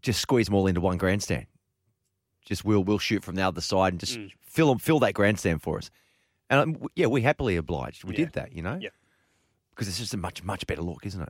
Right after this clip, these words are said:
Speaker 2: Yeah. And I think if you aggressively pursue the, the suburban grounds angle, you might be able to do that. The problem is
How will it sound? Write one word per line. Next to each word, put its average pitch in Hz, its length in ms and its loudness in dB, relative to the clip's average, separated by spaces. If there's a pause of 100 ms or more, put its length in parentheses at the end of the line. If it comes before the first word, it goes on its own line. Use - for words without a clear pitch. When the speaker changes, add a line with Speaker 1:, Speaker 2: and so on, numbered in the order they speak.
Speaker 2:
Yeah. 110 80 -8 (320)
And 165 180 2
I 190 60 4
think 269 240 -2
if 208 100 -4
you 143 120 4
aggressively 117 580 0
pursue 101 1160 -6 (280)
the, 90 280 -6 (760)
the 139 80 -8
suburban 107 500 -4
grounds 107 380 -2
angle, 107 340 -4 (800)
you 135 160 -8
might 131 200 0
be 135 80 2
able 98 160 -2
to 92 60 -20
do 110 180 -6
that. 110 140 -2
The - 60 -12
problem 107 360 -2
is - 400 -12